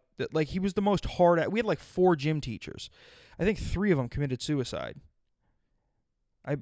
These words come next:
I think I'm right about that. I think three of the four gym teachers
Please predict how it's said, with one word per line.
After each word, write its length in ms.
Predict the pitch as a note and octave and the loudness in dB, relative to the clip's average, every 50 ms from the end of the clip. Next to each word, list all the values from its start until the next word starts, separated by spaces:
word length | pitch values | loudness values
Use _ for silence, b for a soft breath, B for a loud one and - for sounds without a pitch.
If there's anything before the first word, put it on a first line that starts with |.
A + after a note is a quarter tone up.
| - - | -6 -6
I 100 | D3 D#3 | -4 -2
think 180 | - F#3+ G3 F#3+ | 0 0 0 0
I'm 140 | E3+ D3+ | 0 2
right 160 | D3+ D#3+ D#3 C3+ | 4 4 4 4
about 240 | A2+ G#2 F#2+ C#2 | 2 0 -4 -4
that. 160 | - F2+ F2 F#2 | -6 -8 -6 -6
I 60 | - | -4
think 180 | D3 D#3+ C#3 | -4 -4 -4
three 400 | - - - - - D#3+ F#3+ G#3 | -4 -4 -4 -4 -2 -2 -2 -2
of 100 | G#3+ F3+ | -2 -2
the 60 | D3+ D3 | -4 -6
four 600 | - - - E3 D#3+ D#3+ E3 E3 D#3+ D#3 D3 - _ _ _ _ _ - | -10 -6 -2 0 4 6 6 6 6 6 4 0 _ _ _ _ _ -12
gym 340 | C3+ B2+ C3 C#3+ D3+ D#3 D#3 | -6 -2 2 2 2 2 0
teachers 680 | - - C3+ A#2+ - - A#2 A2 G#2+ G#2 - - - - | -2 -2 -4 -2 -2 -2 -2 -2 -2 -4 -6 -8 -10 -12